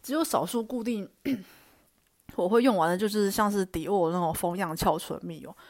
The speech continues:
我在文章中应该提过好几百次它哦，就是我从少女时代用到现在，就是固定会用，用完的，呃，护唇膏，就是有它，应该用掉十几条有哦。我的，我的包包里面一定会有那一条。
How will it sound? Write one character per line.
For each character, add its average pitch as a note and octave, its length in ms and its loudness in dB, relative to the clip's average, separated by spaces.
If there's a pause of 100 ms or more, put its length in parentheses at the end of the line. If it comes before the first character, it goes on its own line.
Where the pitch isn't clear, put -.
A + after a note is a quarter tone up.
(220)
我 F#3 100 -4
在 A#3+ 100 4
文 G3+ 160 4
章 G3+ 160 0
中 G#3 300 -2
应 G3 80 -6
该 G3+ 120 2
提 D#3+ 180 -6
过 G3 140 2
好 D#3+ 140 0
几 E3 100 -4
百 - 160 -4
次 - 160 -6
它 D#3+ 180 -2
哦， - 260 -4
就 G3+ 80 -2
是 G#3+ 160 2
我 D#3 280 -2 (300)
从 F3+ 160 0
少 G3+ 240 6
女 D3+ 140 -2
时 E3+ 160 -4
代 F3+ 140 6
用 F#3 100 2
到 F#3 120 2
现 F3+ 220 -2
在， A#2+ 320 -4
就 G#3+ 80 -2
是 G#3+ 120 2
固 A3 260 -4
定 G#3 160 -4
会 G#3 120 0
用， F#3 240 -2 (220)
用 G3+ 240 2
完 D#3 180 -4
的， D3+ 220 -8 (520)
呃， D#3 460 0
护 F#3+ 240 -2
唇 C#3+ 280 -8
膏， - 280 -6
就 F#3+ 160 0
是 E3+ 80 -4
有 D#3 140 -10
它， - 420 -8 (200)
应 A#3+ 120 0
该 B3 60 4
用 C4 140 4
掉 A#3+ 120 2
十 - 140 -4
几 E3+ 140 -4
条 D#3+ 260 -2
有 E3 140 -6
哦。 D#3 240 -10
我 F#3 80 -8
的， G#3 200 0 (400)
我 G3 120 0
的 F#3 160 8 (160)
包 G3+ 120 6
包 G#3 140 6
里 F#3 60 2
面 F#3 100 0
一 E3 40 -2
定 F3 120 0
会 F#3 80 2
有 D#3+ 80 0
那 D#3+ 100 -2
一 E3 120 -2
条。 - 260 -8